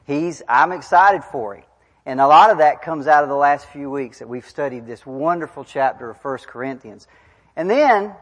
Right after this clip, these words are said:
Paul says, after this high theology, that you're way up here, Paul says, "Now, concerning the collection," right? And in other words, you're way up here talking about these,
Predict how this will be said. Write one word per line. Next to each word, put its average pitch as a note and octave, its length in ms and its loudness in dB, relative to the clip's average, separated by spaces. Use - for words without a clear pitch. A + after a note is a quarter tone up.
Paul B3 340 6
says, D3+ 420 -2
after G3 320 0
this F3 380 -4
high A3+ 460 6
theology, D#3+ 1000 4
that C#3+ 80 -10
you're F3 200 0
way A3 340 6
up A#3+ 200 4
here, G3 300 -2
Paul F#3+ 280 4
says, D#3+ 280 -8
"Now, G3 380 4
concerning G#3 500 -2
the E3 80 -2
collection," C#3 560 -2
right? E3 320 4
And G3 260 0
in G3 120 -2
other B3 200 6
words, G3+ 220 4
you're G#3+ 140 0
way A#3 260 6
up B3 180 2
here F#3 280 0
talking G3+ 340 4
about F#3 260 2
these, D#3 240 -4